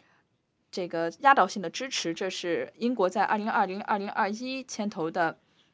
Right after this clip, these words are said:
决议，而去年呢，一百六十六名成员国投了赞成票。这一些决议让我们能够以全面的方法进行审议，来解决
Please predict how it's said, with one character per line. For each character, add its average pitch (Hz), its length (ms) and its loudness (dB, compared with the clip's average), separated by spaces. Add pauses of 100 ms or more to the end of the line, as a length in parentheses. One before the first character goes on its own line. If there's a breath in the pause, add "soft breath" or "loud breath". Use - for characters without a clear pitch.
(120 soft breath)
决 175 180 0
议， 208 140 -6
而 151 200 -6
去 - 320 -10
年 170 300 -6
呢， 180 220 -4
一 214 100 -4
百 185 140 -2
六 202 160 -2
十 208 100 -10
六 226 160 0
名 180 220 -6
成 175 160 -8
员 180 120 -6
国 175 320 -2 (300 loud breath)
投 185 160 0
了 208 100 0
赞 208 200 -2
成 175 180 -10
票。 165 380 2
这 254 160 -6
一 214 80 -4
些 226 340 -4 (340 soft breath)
决 185 220 -2
议 233 100 -2
让 208 240 0
我 170 100 0
们 165 180 -6
能 170 180 -6
够 214 140 -6
以 190 180 -10
全 175 260 -8
面 254 180 -4
的 190 80 -4
方 208 220 -2
法 170 200 -2
进 185 140 -12
行 190 120 -10
审 160 320 -10
议， 202 220 -4 (340 loud breath)
来 175 300 -2
解 165 220 -2
决 190 360 -4